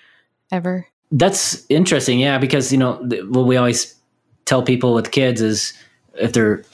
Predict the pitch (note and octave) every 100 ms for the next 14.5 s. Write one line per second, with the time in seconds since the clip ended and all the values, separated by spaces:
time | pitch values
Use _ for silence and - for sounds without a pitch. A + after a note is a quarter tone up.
0 | - B2 C3 A2+ A#2+ F2 A2 A#2 G#2+ C3
1 | A#2 A2 B2 A#2+ G2 - - - A#2 A#2
2 | B2 A2+ G2+ G#2 G#2 B2 D3+ - - A#2
3 | A2+ A2+ A2+ G#2+ G#2 _ _ - A#2 D3
4 | - - - - _ _ G#2+ C3 D3 A#2
5 | C3+ C3 C#3+ B2 A#2+ A2+ A2+ A#2 G#2+ G#2+
6 | - - _ - F#2 G2+ G#2+ A2 G2 G#2
7 | G2+ - G#2 G2+ G2+ A2 G2 F#2+ F#2 -
8 | F#2 G2+ - G2+ _ _ _ F#3 E3 F3
9 | F#3 F#3 F#3+ G#3 F3+ E3+ E3+ - D#3+ D#3
10 | D3+ C#3+ C#3+ - _ _ _ - F#3+ D#3
11 | D#3+ - D#3 D#3 D3+ D3+ D#3 D#3 D3 D#3
12 | D#3 D3+ - F#3+ - G3 F#3 G3+ G#3 -
13 | G3 F#3 F3+ E3+ - F3 - F3 D#3+ E3
14 | D#3 D#3+ D#3+ F3+